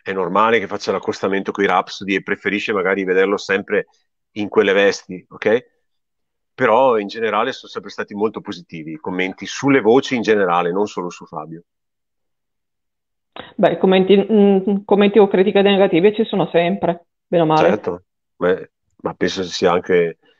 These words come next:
Speaker 1: sia
Speaker 2: Mm.
Speaker 1: normale e rispettiamo chi li fa, basta che non
Speaker 2: Esatto.
Speaker 1: siano offensivi, ovviamente.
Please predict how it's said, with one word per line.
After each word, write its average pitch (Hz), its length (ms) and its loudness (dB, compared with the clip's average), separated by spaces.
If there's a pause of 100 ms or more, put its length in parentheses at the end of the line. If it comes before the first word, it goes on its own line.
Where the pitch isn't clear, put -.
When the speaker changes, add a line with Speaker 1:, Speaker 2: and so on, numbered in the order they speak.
(240)
Speaker 1:
sia 101 200 0
Speaker 2:
Mm. - 40 0
Speaker 1:
normale 95 640 2
e 95 120 2
rispettiamo 87 1200 -2 (420)
chi - 120 -18
li 78 80 -12
fa, 82 280 -8 (380)
basta - 280 -6
che 107 80 -2
non 87 100 0
Speaker 2:
Esatto. 92 220 2
Speaker 1:
siano 90 160 2
offensivi, 85 680 -4
ovviamente. 82 600 -4